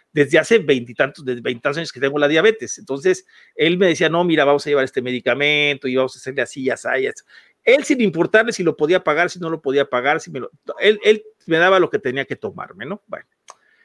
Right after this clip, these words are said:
este, resulta que a Muri, eh, el médico lo voy a ver hace unos, hace un poco,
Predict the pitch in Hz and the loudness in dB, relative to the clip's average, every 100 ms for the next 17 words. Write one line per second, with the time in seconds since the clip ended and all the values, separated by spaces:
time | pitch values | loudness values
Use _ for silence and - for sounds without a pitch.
0 | _ _ 170 165 - - 185 254 226 247 | _ _ 0 0 -4 -2 -2 -2 -2 0
1 | 202 180 175 202 202 208 165 - 185 185 | 4 4 4 2 2 0 -4 0 0 0
2 | 170 214 208 202 190 202 185 180 - 190 | 0 0 2 2 4 4 2 0 -4 -8
3 | 175 - 151 180 - 185 185 147 | -8 -8 -8 -8 -2 -4 -2 -4